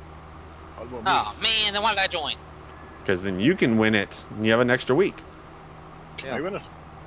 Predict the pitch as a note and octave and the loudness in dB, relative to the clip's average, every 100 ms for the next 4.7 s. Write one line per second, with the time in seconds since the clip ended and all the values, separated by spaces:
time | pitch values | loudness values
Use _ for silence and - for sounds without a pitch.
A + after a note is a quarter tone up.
0 | - - D#3 C#3 F#3+ C4 A#3+ A#3+ C4+ - | -2 4 6 6 6 4 2 -4 -6 -8
1 | - D#3+ C4+ A#3+ D3 D#3+ E3+ A#3+ B3 G#3 | 0 4 6 4 2 2 4 6 6 6
2 | G#3+ E3 G3+ G3+ G3 D#4 A3 C#3 E3 E3 | 6 4 6 6 6 6 6 4 4 6
3 | A#2+ A2+ E3+ G3+ G3+ F3 C#3 D3 C3 A#2 | 4 6 6 6 6 6 6 6 6 6
4 | B2 A2 G2 F2+ F#2+ A2 | 2 2 0 2 4 2